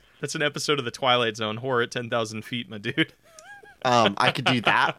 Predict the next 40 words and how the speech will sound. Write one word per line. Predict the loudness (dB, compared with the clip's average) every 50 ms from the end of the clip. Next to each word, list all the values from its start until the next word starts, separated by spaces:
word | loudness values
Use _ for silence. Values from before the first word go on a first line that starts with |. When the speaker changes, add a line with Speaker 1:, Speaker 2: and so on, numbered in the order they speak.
| _ 4
Speaker 2:
on | 4 4
a | 4 2
jetpack. | 2 2 2 2 2 0 0 0 0 -2 0
That'd | 0 0 0
be | 0 -6
pretty | -4 -4 -4 -4 -4
funny. | -4 -2 -2 -2 -2 -4 -6 -8 _ _ _ _ -20 -20 -20 _ -20 -20 -20 -16 -12
He, | -6 -2 2
like, | 4 4 4 2 0
someone | 2 4 4 6 6 6
looked | 6 4 4 4 2
out | 2 4
the | 2 2
window | 2 2 4 6 6 4
and | 4 4 2
they | 0
just | 0 0 -2 2
saw | 2 4 2 4
the | 2 2 4
Rocketeer | 6 6 4 4 0 -8 -6 -4 -2 0 2 2
over | 2 2 0 0
there | 0 0 0 0
moonwalking. | -2 -2 -2 -2 0 0 2 0 0 -2 -4 -6 -6 -6 -8 -12
Speaker 1:
<laughs> | _ _ _ _ _ _ -20 _ _ -8 -8 _ _ -12 -12 _ _ -14 -14 _ _ _ -12 -12 _ _ -16 -16 _ _ -20 _ _ _ _ _ _ -20 -16 -16 -16 -6 _
Oh, | 2 4 4 4 2 0 -4 -6
my | 0 2 2 2
apologies. | 2 2 0 0 0 0 -2 -10 -12 -12 -14 -16 -10 _
It's | -2 -2 -2 -2 -4
The | -2 -2 -2
Horror | -2 0 0 2 2 2 0 0 0
at | -2 -2 -2 _ _
thirty-seven | -4 -4 -4 -2 -6 -6 -10 -6 -4 -4 -4 -4 -6
thousand | _ -6 -6 -6 -8 -12 -16 -18
Feet. | -16 -16 -16 -16 -16 -18 _ _ _
There | -8 -6 -4
you | -4 -6 -6 -8
go. | -10 -12 -12 _ _ _ _ _ _ _ _ _ _ _ -10
Speaker 2:
Mm. | -8 -6 -6 -6 -6 -8 -10 -10 -12
Speaker 1:
I | -12
think. | -6 -4 -4 -4 -4 -6 -10 -20 _